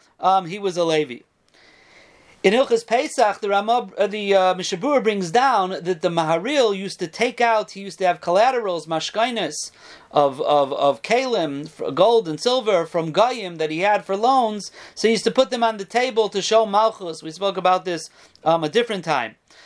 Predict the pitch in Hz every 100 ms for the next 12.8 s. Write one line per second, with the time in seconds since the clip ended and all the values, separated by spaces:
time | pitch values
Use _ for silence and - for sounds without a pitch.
0 | - - 180 180 180 160 180 170 170 156
1 | 170 165 170 175 160 320 311 202 226 202
2 | 208 202 190 185 185 262 277 151 160 165
3 | 180 180 254 226 196 - 240 311 320 190
4 | 175 175 180 - - 202 185 240 240 202
5 | 170 - 262 320 226 156 139 156 135 120
6 | - - - - - 226 294 294 233 -
7 | 180 160 185 302 - - - - 165 175
8 | 170 - 254 262 233 180 202 196 190 190
9 | 185 _ _ _ - - 165 262 269 226
10 | - 247 240 226 - 269 285 240 196 240
11 | 247 233 226 226 214 262 233 185 214 233
12 | 214 196 226 226 226 262 233